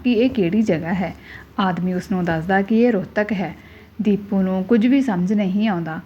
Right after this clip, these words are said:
ਉਹ ਤਾਂ ਸਿਰਫ ਆਪਣੇ ਪਿੰਡ ਦੇ ਨਾਲ ਲੱਗਦੇ ਸ਼ਹਿਰਾਂ ਦਾ ਨਾਂ ਹੀ ਜਾਣਦਾ ਸੀ। ਉਹ ਕਿਸੇ ਨੂੰ ਕੁਝ ਨਹੀਂ ਦੱਸਦਾ ਤੇ ਟ੍ਰੇਨ ਵਿੱਚ ਇੱਧਰ ਉੱਧਰ ਦੇਖਣ ਲੱਗਦਾ ਹੈ। ਉਦੋਂ ਹੀ ਟ੍ਰੇਨ ਇੱਕ ਸਟੇਸ਼ਨ 'ਤੇ ਰੁਕਦੀ ਹੈ ਤੇ ਦੀਪੂ ਵੀ ਟ੍ਰੇਨ 'ਚੋਂ ਉਤਰ ਜਾਂਦਾ ਹੈ। ਉਹ ਘਬਰਾਇਆ ਹੋਇਆ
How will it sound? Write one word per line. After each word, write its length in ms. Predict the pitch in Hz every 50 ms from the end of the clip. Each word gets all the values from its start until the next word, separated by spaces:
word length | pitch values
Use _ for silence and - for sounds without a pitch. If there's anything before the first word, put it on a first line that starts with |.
| - - - -
ਉਹ 140 | 220 233
ਤਾਂ 160 | 240 262 247 247
ਸਿਰਫ 280 | 247 208 185 190 -
ਆਪਣੇ 360 | 226 214 208 - 208 190 185
ਪਿੰਡ 300 | 180 - 190 180 175 170
ਦੇ 180 | 175 180 180 180
ਨਾਲ 360 | 175 180 180 175 180 185 190
ਲੱਗਦੇ 340 | 190 175 165 165 156 170 175
ਸ਼ਹਿਰਾਂ 440 | 170 - - 170 165 170 185 190 190
ਦਾ 120 | 190 185
ਨਾਂ 240 | 180 170 165 160 156
ਹੀ 160 | 160 175 226
ਜਾਣਦਾ 420 | 208 214 185 165 160 156 151 143 147
ਸੀ। 200 | - - - - - - - - - - - - -
ਉਹ 160 | 269 240 240
ਕਿਸੇ 380 | 233 - 226 208 - - 190 196
ਨੂੰ 180 | 190 185 185 180
ਕੁਝ 220 | - 226 214 226
ਨਹੀਂ 220 | 220 202 175 185
ਦੱਸਦਾ 400 | 185 196 170 151 156 185 180 175 190 190 196 -
ਤੇ 100 | 220 214
ਟ੍ਰੇਨ 380 | 208 214 214 202 190 185 185
ਵਿੱਚ 220 | 180 185 185 185 -
ਇੱਧਰ 320 | - 160 - 170 226 226
ਉੱਧਰ 260 | 226 202 175 190 196
ਦੇਖਣ 400 | 202 208 202 196 - - 202 175
ਲੱਗਦਾ 280 | 165 160 165 160 165 156
ਹੈ। 220 | 156 160 170 165 - - - - - - - - - -
ਉਦੋਂ 280 | 233 226 233 247 247
ਹੀ 120 | 233 240 240
ਟ੍ਰੇਨ 300 | 240 220 208 196 190 185
ਇੱਕ 140 | 180 180 208
ਸਟੇਸ਼ਨ 460 | - - 208 185 175 - - 196 190
'ਤੇ 120 | 190 196
ਰੁਕਦੀ 400 | 190 185 170 180 165 175 170 170
ਹੈ 120 | 170 165 165
ਤੇ 140 | - 196
ਦੀਪੂ 400 | 190 180 196 185 185 - 214 208
ਵੀ 200 | 196 196 185 185
ਟ੍ਰੇਨ 380 | 180 - 208 196 190 190 185 185
'ਚੋਂ 280 | 180 - 185 180 180 180
ਉਤਰ 260 | 175 - - 220 208
ਜਾਂਦਾ 300 | 190 190 170 156 143 147
ਹੈ। 220 | 151 156 156 - - - - - - - - - -
ਉਹ 120 | 240 226 220 247
ਘਬਰਾਇਆ 440 | 233 240 247 240 220 190 185 185
ਹੋਇਆ 440 | 190 180 180 175 170 170 170 170 170